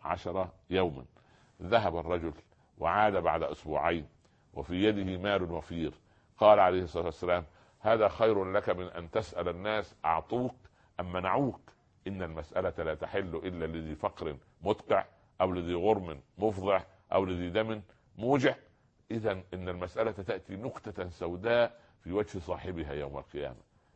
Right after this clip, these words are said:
إن الإسلام يعطي فقير الحاجة لا فقير الاحترام. جاء الصينيون من بعد وقالوا حكمتهم مشهورة: "بدلا من أن تعطيني سمكة، علمني أصطاد". هذه مأخوذة من الحديث الشريف،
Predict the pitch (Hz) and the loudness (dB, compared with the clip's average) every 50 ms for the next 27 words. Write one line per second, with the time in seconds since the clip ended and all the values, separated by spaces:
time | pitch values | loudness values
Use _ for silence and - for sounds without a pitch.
0 | _ _ _ 71 73 76 73 50 55 - - - 80 90 98 113 123 131 135 180 | _ _ _ -14 -12 -12 -12 -12 -14 -16 -14 -6 -2 2 4 4 4 4 2 0
1 | - - - _ _ _ _ - 95 110 113 110 107 - 98 92 - 90 - - | -4 -12 -20 _ _ _ _ 2 4 4 6 4 2 -2 -6 -6 -4 -6 -4 0
2 | 113 113 104 98 92 - - - 110 110 110 101 98 107 92 - _ _ _ - | 2 2 4 2 0 -2 -2 0 2 2 2 2 0 -2 -4 -4 _ _ _ -12
3 | - - 98 - - - - 120 110 98 87 69 - - - - 85 85 82 76 | -6 -4 -2 -2 -2 -2 0 2 2 2 2 0 -6 -10 -6 -2 2 2 2 0
4 | - - _ _ _ _ _ _ - 82 120 139 143 147 - - - 139 135 127 | -2 -8 _ _ _ _ _ _ -4 0 0 2 2 0 -2 -2 -2 0 0 0
5 | 135 139 147 139 135 123 113 107 98 90 110 110 113 117 113 123 110 113 - - | 0 0 0 0 0 0 0 0 4 4 6 6 4 2 0 0 -2 0 4 6
6 | 127 120 113 - 101 101 - 107 110 107 - 98 92 87 85 85 82 - - - | 6 6 6 2 -2 -2 0 0 0 0 2 0 -2 -2 -4 -6 -8 -8 -4 -2
7 | 92 101 107 107 - - _ _ _ _ - - 104 110 110 107 107 101 98 98 | 0 2 0 0 -2 -8 _ _ _ _ 0 2 2 4 4 2 0 -2 -2 -4
8 | 95 82 87 85 82 - 87 90 82 - 104 107 98 92 85 80 - 87 82 90 | -4 -6 -6 -6 -6 -6 -6 -6 -4 -4 -4 -4 -2 -4 -6 -4 -2 -2 -2 -2
9 | 92 - 101 101 - _ _ _ _ _ _ - 82 87 95 104 120 120 117 107 | -4 -4 -6 -6 -8 _ _ _ _ _ _ -10 -6 -4 -2 -2 -2 -4 -4 -6
10 | - - 98 - - 120 104 98 - - - _ _ _ _ _ _ _ - 98 | -8 -8 -10 -4 -2 -2 -2 -2 -4 -10 -18 _ _ _ _ _ _ _ 4 4
11 | 110 113 113 113 107 107 92 - - 113 120 123 120 - 127 120 113 - 123 120 | 4 6 4 4 2 0 -2 2 4 4 4 4 2 0 0 -2 2 4 4 4
12 | 120 135 127 - 92 - - - 82 82 80 69 - - | 4 2 -2 -2 -4 -10 -10 -6 -6 -6 -6 -8 -10 -18